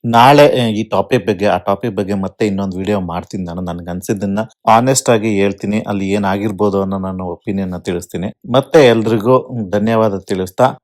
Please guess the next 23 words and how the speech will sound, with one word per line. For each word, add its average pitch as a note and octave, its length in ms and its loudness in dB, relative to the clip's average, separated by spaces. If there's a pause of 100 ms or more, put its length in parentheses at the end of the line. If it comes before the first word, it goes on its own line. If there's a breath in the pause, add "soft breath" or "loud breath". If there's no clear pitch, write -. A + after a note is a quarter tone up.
(180)
ಇಂದು D3+ 400 4
Bigg A#2+ 300 2
Boss D3 300 6
ಅಲ್ಲಿ B2 220 4
ಚೈತ್ರ C3+ 460 0
ಅವರು A#2+ 440 4
ಮತ್ತೆ A#2 380 -2
ಉಸ್ತುವಾರಿಯಲ್ಲಿ G#2+ 880 0
ಎಡವಟ್ G#2 400 -2
ಮಾಡ್ಕೊಂಡ್ರ? E2+ 400 -6 (440)
ಸೆಲ್ಫ್ E3 380 4
ನಾಮಿನೇಷನ್ B2 640 0
ನಿಂದ G#2 240 -2
ತ್ರಿವಿಕ್ರಮ್ A#2+ 760 -2
ತಪ್ಪು - 300 -6
ಮಾಡ್ಕೊಂಡ್ರ? D#2+ 500 -4 (400)
ಟೈಮ್ D3+ 280 4
ಬಂದಾಗ B2+ 480 2
ಗೌತಮಿಯನ್ನೇ B2+ 600 2
ನಾಮಿನೇಟ್ A#2 460 -2
ಮಾಡ್ತೀನಿ G#2 360 -4
ಅಂದ G2 200 -2
ಮಂಜು. F2+ 540 -4